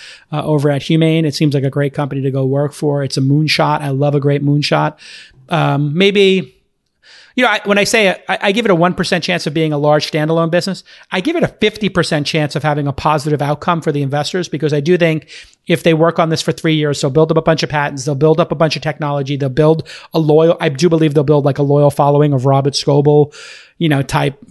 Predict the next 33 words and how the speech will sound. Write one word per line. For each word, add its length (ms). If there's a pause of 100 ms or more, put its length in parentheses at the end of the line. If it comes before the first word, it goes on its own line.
(120)
you 140
know, 380 (240)
uh, 420 (280)
gadget 340
obsessed 340
people. 460 (280)
If 120
they 120
execute 460
half 460
as 180
well 200
as 100
they 100
did 200
when 120
inside 300
of 80
Apple, 400 (320)
they'll 140
get 120
this 160
early 320
thing. 180
And 80
then 280 (140)
Bezos, 720 (120)
uh, 220
or 180
Microsoft 520
will 100
buy 240
it. 160